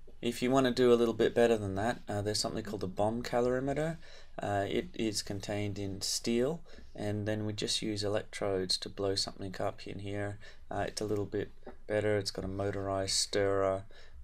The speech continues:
um, and so there's less energy, uh, being put into here, such as with a flame, because you're using electrons to ignite the substance. It's very important that you have an idea of the errors. The most important error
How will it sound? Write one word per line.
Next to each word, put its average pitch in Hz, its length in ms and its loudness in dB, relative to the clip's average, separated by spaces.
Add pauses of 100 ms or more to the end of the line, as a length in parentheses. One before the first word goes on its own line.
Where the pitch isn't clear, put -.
um, 92 460 -4 (100)
and 92 180 -6
so 92 240 -2
there's 90 300 -4 (280)
less 104 420 2 (100)
energy, 95 600 -4 (460)
uh, 90 360 -4 (500)
being 95 280 -2
put 107 220 -6
into 98 240 -6
here, 98 220 -4
such - 260 -4
as - 120 -8
with 98 120 -6
a 98 40 -6
flame, 101 480 -2
because - 300 -8
you're 95 80 -6
using 90 260 -6
electrons 92 720 -6
to - 260 -8
ignite 92 460 -6
the - 60 -10
substance. - 800 -6 (1200)
It's 117 300 0
very 123 200 4
important 113 340 0
that 104 100 0
you 104 120 -4
have 104 360 -2
an 104 80 -2
idea 98 340 -2
of 95 120 -4
the - 140 -8
errors. 107 480 2
The 107 80 -4
most 117 360 -2
important 104 640 -6
error 101 420 0